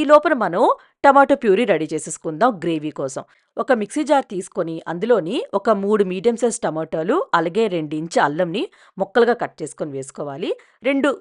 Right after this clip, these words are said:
పచ్చిమిరపకాయలు, అలాగే కొత్తిమీర కాళ్ళు వేసుకోవాలండి. కొత్తిమీర కాదు, కాళ్ళు వేసుకొని మెత్తగా మిక్సీ చేసేసుకోవాలి. ఇలా ప్యూరీ రెడీ అయిపోయింది కదా, అలాగే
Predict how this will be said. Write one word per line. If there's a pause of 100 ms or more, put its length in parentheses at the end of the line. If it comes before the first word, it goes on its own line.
(140)
పచ్చిమిరపకాయలు, (420)
అలాగే (520)
కొత్తిమీర (180)
కాళ్ళు
వేసుకోవాలండి. (140)
కొత్తిమీర (120)
కాదు, (200)
కాళ్ళు
వేసుకొని (100)
మెత్తగా
మిక్సీ
చేసేసుకోవాలి. (400)
ఇలా (160)
ప్యూరీ
రెడీ
అయిపోయింది
కదా, (420)
అలాగే